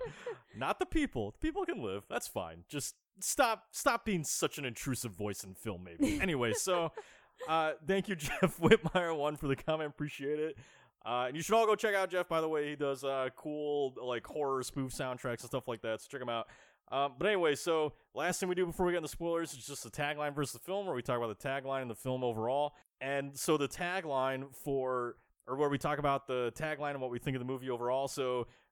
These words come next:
the tagline for Bait was, "A tsunami just flipped the food chain."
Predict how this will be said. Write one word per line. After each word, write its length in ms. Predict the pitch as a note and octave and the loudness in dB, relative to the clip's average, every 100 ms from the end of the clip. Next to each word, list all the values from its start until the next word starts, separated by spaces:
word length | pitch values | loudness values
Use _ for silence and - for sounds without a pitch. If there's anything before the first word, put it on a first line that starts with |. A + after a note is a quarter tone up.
| - | -10
the 80 | A2+ | -6
tagline 600 | E3 E3+ E3 D3 C3 B2 | -2 -2 0 0 0 0
for 160 | C3 | 0
Bait 380 | A#2 B2 C3+ C#3+ | 2 2 2 2
was, 460 | B2 A2+ A2 A2 - - _ _ - | 0 0 2 -2 -8 -16 _ _ -4
"A 60 | A#2 | 2
tsunami 1040 | G#2 - D#3+ F#3 F#3 C3 G#2 G2 F2 D2+ _ _ _ - | 4 4 4 4 2 2 -2 -2 -4 -12 _ _ _ -10
just 520 | - C3 C3 - - | -2 0 2 2 0
flipped 580 | - F3 C#3 - - F#2+ | 0 0 0 0 -6 -2
the 100 | A2+ | -2
food 500 | - - A#2+ G2 D#2 | -2 -4 -2 -2 -4
chain." 600 | - - F#2+ F2+ D#2+ D#2 | -6 -2 -2 -4 -10 -18